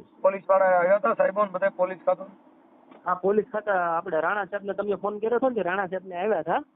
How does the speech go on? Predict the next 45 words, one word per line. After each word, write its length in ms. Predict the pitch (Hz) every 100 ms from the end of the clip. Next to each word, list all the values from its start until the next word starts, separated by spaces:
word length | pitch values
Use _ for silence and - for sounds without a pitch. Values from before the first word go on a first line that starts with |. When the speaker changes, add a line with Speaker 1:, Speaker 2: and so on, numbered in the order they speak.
| _ 156
Speaker 1:
હા. 280 | 180 165 - _ _ _ _ _ _ _ -
Speaker 2:
અને 520 | 175 190 196 196 190
ઈ 100 | 190
બધું 360 | 196 196 208 196
થઈ 140 | 196
ગયું 220 | 196 220
ને, 60 | 208
માલ 320 | 170 160 190
ને 140 | 202 196
બાલ 220 | 190 196
ને 100 | 190
બધું 260 | 180 185
આપવાનું 340 | 180 - 196 185
ચાલુ 260 | 180 196
થઈ 120 | 190 202
ગયું, 220 | 185 165
બરાબર? 280 | 185 233 262 - _ _ -
Speaker 1:
હા, 260 | 170 185 185 _
આપણે 380 | - 170 185 185 180
તમારું 280 | 180 185 180
નામ 180 | 175 190
શું 120 | 208
કીધું 200 | 214 214
આખું? 260 | 208 175 202 - _ _ _ _ _ _ _ _
Speaker 2:
મારું 180 | 160 196
નામ 160 | 202 180
સોલંકી 420 | 175 202 202 185
શંકરભાઈ 440 | 175 196 185 170
ગુંડાભાઈ. 420 | 151 170 160 143 135
કાલે 240 | 175 185
આપણે 180 | 185 185
વાત 160 | 170
થઈ 180 | 190 208
હતી 140 | 208 233
ને, 100 | 208
એનો 160 | 185
વીડિયો 260 | 156 175 160
વાયરલ 220 | 151 143
કર્યો 200 | 139 135
હતો. 360 | - _ _ -
Speaker 1:
થયો 160 | 202
તો 140 | 214 226
કાલે 200 | 226 220
વીડિયો 280 | 214 220
વાયરલ? 260 | 208 202 190